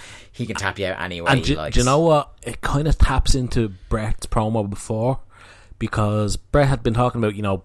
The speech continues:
Speaker 2: Benoit came up through the dungeon, and he was trained by the Hearts, apparently.
Speaker 1: Yeah. Mm-hmm.
Speaker 2: And then all of a sudden, Benoit's going after the leg.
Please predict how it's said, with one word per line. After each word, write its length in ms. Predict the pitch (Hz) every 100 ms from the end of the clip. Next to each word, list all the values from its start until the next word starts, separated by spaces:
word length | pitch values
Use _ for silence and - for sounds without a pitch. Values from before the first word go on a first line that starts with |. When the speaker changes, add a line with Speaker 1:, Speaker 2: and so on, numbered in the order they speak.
| - _
Speaker 2:
Benoit 300 | 120 131 120
came 160 | 123 113
up 100 | 107
through 140 | - 98
the 120 | 90
dungeon, 400 | 113 127 104 78 - - - - - - - _ -
and 140 | 104
he 80 | 120
was 120 | 127
trained 480 | - - 113 120 120
by 100 | 107
the 100 | 101
Hearts, 600 | 101 110 87 - - - - - -
apparently. 360 | 101 95 -
Speaker 1:
Yeah. 120 | 92 101 - - - - _ _ - -
Mm-hmm. 200 | 80 98 104 _ - _ _ _ _ -
Speaker 2:
And 140 | 117
then 120 | 123
all 160 | 127 127
of 60 | 117
a 40 |
sudden, 260 | - 113 107
Benoit's 400 | 117 117 107 104
going 260 | 113 110
after 240 | 107 95 90
the 120 | 90
leg. 420 | 117 127 - -